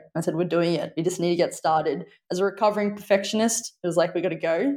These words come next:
Let's just get it up and going." And now I actually just hit a really positive inflection point only over the last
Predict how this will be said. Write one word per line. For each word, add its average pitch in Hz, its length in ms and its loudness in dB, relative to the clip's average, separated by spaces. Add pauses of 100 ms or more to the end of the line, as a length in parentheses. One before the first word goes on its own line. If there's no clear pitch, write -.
Let's 170 180 -2
just 180 160 -10
get 185 140 2
it 175 80 6
up 160 100 -2
and 165 100 -8
going." 185 460 0 (140)
And 185 100 -6
now 202 140 -2
I 202 80 4
actually 196 320 -4
just - 160 -10
hit 190 100 2
a 190 140 0 (100)
really 202 420 2
positive 180 300 0
inflection 180 540 0
point 165 260 0
only 175 260 2
over 156 140 0
the 147 80 0
last 147 420 -4